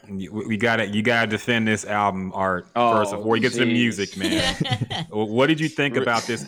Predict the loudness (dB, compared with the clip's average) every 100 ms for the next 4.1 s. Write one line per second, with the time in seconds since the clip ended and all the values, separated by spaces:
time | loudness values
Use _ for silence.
0 | -2 -2 0 -2 -2 -4 -10 -6 -6 -6
1 | -8 -8 -8 -12 _ _ _ _ _ _
2 | _ _ _ 2 2 2 -2 -8 -12 -18
3 | _ _ _ _ -10 -10 -12 -14 -10 -8
4 | -10